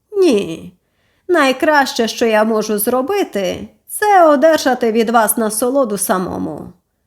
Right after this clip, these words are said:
Бо ще не прийшов час зламати обмеження друку.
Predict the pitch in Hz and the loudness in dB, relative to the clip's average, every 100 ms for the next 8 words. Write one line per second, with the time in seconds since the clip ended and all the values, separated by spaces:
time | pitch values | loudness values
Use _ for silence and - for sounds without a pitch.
0 | _ - 294 320 - 381 320 302 294 294 | _ -2 2 2 2 2 4 2 0 -2
1 | 285 392 349 240 240 208 185 240 254 226 | -2 0 0 0 0 0 0 2 2 2
2 | 220 220 220 220 208 208 240 262 294 220 | -2 0 0 0 -2 0 -2 -2 -2 -4
3 | 170 - - 165 | -8 -10 -10 -10